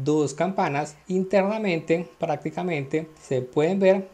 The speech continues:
que utilizan casi que el mismo tipo de imán. ¿Cuáles son las formas en las cuales un fabricante de motores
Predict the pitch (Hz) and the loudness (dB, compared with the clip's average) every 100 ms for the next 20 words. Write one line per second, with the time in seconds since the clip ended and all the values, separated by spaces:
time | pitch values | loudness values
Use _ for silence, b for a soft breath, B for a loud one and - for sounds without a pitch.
0 | - - 175 196 190 165 170 160 160 165 | -12 -4 -2 -2 -4 -4 -6 -4 -6 -4
1 | 160 151 143 143 147 156 156 156 156 147 | -4 -2 -2 -4 -4 -6 -4 -4 0 0
2 | 127 147 156 208 B B B 190 208 202 | 2 0 -2 -6 B B B 0 0 -2
3 | 220 202 196 190 190 190 151 - - 151 | -4 0 2 2 2 0 -2 -2 0 0
4 | 156 170 143 175 151 127 139 135 160 160 | 0 -4 -4 -2 -2 -4 -4 -4 -4 -4
5 | 135 139 131 147 | -4 -2 -2 -4